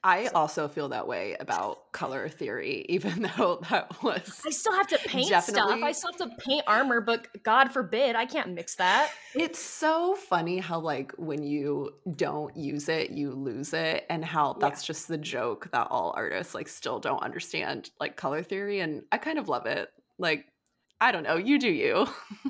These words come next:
Speaker 2: Well, it's like, I don't have to see how it looks in this lighting 'cause I have it in front of me. I can just go take it there. It's good. I, I know how to add a highlight on the rim. That's it. I don't need color theory in this. It's orange.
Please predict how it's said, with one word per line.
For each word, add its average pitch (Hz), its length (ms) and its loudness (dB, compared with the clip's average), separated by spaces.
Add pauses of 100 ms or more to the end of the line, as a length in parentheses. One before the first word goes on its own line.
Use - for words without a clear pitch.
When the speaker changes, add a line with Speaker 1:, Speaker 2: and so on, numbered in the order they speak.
(380)
Speaker 2:
Well, - 60 -14
it's 262 80 -8
like, 320 220 -12
I 294 80 4
don't 285 180 0
have 254 360 2
to 240 260 0
see 233 300 2
how 214 180 6
it 208 100 4
looks 208 300 0
in 208 100 0
this 196 160 -4
lighting 190 420 -2
'cause 233 160 -4
I 202 100 4
have 240 280 4
it 247 120 4
in 247 100 4
front 285 260 6
of 262 80 6
me. 233 100 4
I 180 120 4
can 233 120 0
just 208 140 0
go 233 180 6
take 269 300 0
it 214 160 0
there. 180 300 -2
It's 190 180 -2
good. 226 460 6
I, 196 320 2
I 226 100 4
know 233 140 4
how 226 100 0
to 233 180 4
add 220 120 8
a 220 60 10
highlight 226 460 6
on 208 120 0
the 202 100 0
rim. 208 420 0
That's 214 220 2
it. 302 220 6
I 208 80 4
don't 254 140 0
need 262 180 -6
color 277 260 2
theory 226 380 0
in 180 100 -4
this. 175 340 -6 (300)
It's 247 220 0
orange. 262 500 8